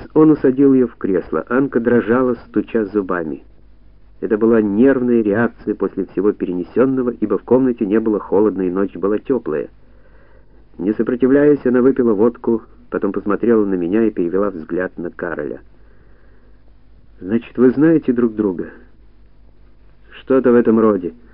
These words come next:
пробурчал я и, не желая отказать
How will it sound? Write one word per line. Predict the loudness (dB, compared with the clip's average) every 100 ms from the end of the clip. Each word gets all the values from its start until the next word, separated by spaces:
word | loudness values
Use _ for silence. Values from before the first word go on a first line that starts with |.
| -18
пробурчал | -8 -4 -4 -6 -8 -4 -2
я | 0 -2 -4 -20 -20 -14 -6
и, | -2
не | 0
желая | 2 2 2
отказать | 0 -4 -4 -4